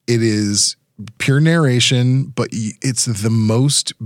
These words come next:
beautiful nature photography you've ever seen. It's like one of those.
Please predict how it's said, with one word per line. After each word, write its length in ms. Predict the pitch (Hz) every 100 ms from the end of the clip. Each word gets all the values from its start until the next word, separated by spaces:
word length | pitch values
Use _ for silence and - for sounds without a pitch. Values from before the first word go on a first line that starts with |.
| 95
beautiful 800 | 95 110 123 131 147 143 139 -
nature 400 | 104 110 113 -
photography 680 | 113 113 - 90 92 95 95
you've 240 | 87 85
ever 200 | 87 85
seen. 360 | 85 - - - - - - -
It's 200 | 110 -
like 160 | 107 -
one 260 | 113 117
of 160 | 120 90
those. 460 | 87 - - -